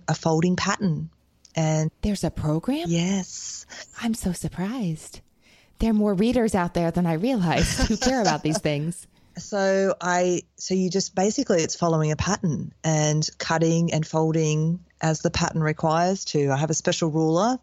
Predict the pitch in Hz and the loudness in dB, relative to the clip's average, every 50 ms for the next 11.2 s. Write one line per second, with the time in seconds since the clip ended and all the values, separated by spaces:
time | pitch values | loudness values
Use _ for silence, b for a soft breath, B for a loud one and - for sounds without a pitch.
0 | - - 185 175 165 160 160 - 175 165 160 - 165 165 160 165 160 - - 170 | -2 0 2 2 2 0 -2 -2 -2 -2 0 0 0 0 0 0 0 2 2 2
1 | 175 170 - 180 175 170 170 165 - - 185 170 - 196 233 302 - B B B | 2 2 2 2 2 4 2 2 2 0 0 2 2 0 0 0 -4 B B B
2 | B B B B B B B B - 170 165 165 170 190 208 190 - 220 185 - | B B B B B B B B -8 -4 -2 0 0 0 0 2 2 0 0 0
3 | - - 247 240 - - 247 240 247 254 262 262 - - - 175 170 165 165 175 | -2 -2 -2 -2 -2 0 0 2 2 4 2 2 0 0 2 2 4 4 4 4
4 | 190 190 - - - - - - 190 196 - 208 - 202 185 180 175 175 160 165 | 2 0 0 -2 -4 -4 -2 -2 0 0 0 0 0 0 0 0 0 -2 0 2
5 | 170 175 196 - - - 220 220 220 220 220 220 220 - - 170 170 165 165 165 | 2 2 0 0 -2 0 0 2 2 4 2 2 0 0 0 0 2 2 4 4
6 | 170 170 170 170 175 - - 160 170 170 175 175 175 175 175 175 - - - - | 4 2 2 0 0 -2 -2 -2 0 2 2 2 0 0 -2 -4 -4 -6 -6 -8
7 | _ _ _ - 202 196 196 202 196 190 - 214 262 - - - _ _ - - | _ _ _ -2 -2 -2 -2 -4 -8 -8 -6 -4 -4 -4 -6 -6 _ _ -16 -16
8 | - - - - B B B B 349 339 B - - 220 214 208 202 202 190 190 | -16 -16 -20 -20 B B B B -4 -4 B -4 -4 -2 -2 0 0 0 -2 -2
9 | - 196 185 196 208 - 180 170 175 165 170 156 - - 180 - - 240 240 - | -2 -2 -2 0 -2 -2 -2 -2 -2 -2 -2 -4 -4 -6 -4 -4 -4 -4 -6 -8
10 | _ _ 208 214 233 226 - - 247 233 233 233 226 220 220 220 214 214 214 - | _ _ -2 -2 -2 -2 -2 -2 0 2 2 2 2 2 2 0 0 0 -2 -6
11 | - 208 196 | -8 -10 -8